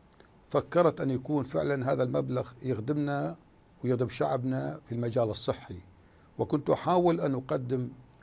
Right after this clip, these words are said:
خمسة وعشرين بالمئة من تكاليف العمليات، لكن المبلغ مع أنه كان حجمه يحترم أكثر من مية وستة وتسعين ألف دولار، الم-، المبلغ كله انتفى في أقل من خمسة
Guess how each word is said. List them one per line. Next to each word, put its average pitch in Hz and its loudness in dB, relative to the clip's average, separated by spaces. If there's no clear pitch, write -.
خمسة 143 0
وعشرين 147 0
بالمئة 139 0
من 123 0
تكاليف 131 0
العمليات، 113 0
لكن 127 0
المبلغ 123 0
مع 127 2
أنه 117 0
كان 110 -6
حجمه 127 2
يحترم 151 2
أكثر 131 2
من 113 -2
مية 131 2
وستة - -2
وتسعين 131 -2
ألف 120 -2
دولار، 127 2
الم-، 117 -2
المبلغ 135 2
كله 156 2
انتفى 160 0
في 123 -2
أقل 147 0
من 127 -4
خمسة - -6